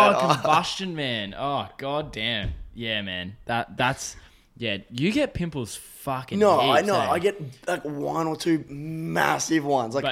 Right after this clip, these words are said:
Speaker 2: But when you get 'em, it's like, they're like
Speaker 1: Oh,
Speaker 2: deer in the headlights, man.
Speaker 1: Jesus, it's not great.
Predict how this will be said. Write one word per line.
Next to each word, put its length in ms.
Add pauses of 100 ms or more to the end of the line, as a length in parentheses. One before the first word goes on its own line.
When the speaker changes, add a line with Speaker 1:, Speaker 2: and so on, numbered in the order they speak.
(140)
Speaker 2:
But 100
when 140
you 80
get 200
'em, 360
it's 200
like, 300
they're 240
like 180
Speaker 1:
Oh, 300
Speaker 2:
deer 160
in 60
the 60
headlights, 580
man. 100
Speaker 1:
Jesus, 840
it's 180
not 460
great. 440